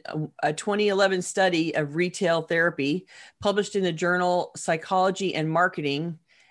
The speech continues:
That's a scary magazine title, let me just say that.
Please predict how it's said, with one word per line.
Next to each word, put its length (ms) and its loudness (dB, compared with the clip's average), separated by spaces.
That's 320 0
a 40 -4
scary 360 0
magazine 400 -2
title, 320 -2
let 80 -4
me 100 -2
just 200 -6
say 160 -2
that. 360 0